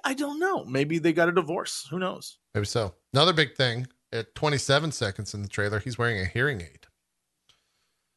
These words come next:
Speaker 2: which is a part of the comics, uh, of him being,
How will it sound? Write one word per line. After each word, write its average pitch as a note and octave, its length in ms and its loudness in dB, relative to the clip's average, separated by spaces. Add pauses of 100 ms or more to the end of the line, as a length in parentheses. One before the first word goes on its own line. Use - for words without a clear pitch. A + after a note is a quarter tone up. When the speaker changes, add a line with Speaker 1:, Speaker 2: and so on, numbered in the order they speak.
(760)
Speaker 2:
which A#2 220 0
is A2+ 320 0
a A#2 140 -2
part C3+ 360 2
of A2+ 100 -10
the G#2+ 60 -10
comics, - 800 -4 (100)
uh, A2 520 -4
of G#2+ 140 -6
him A#2+ 260 0
being, A2 480 -12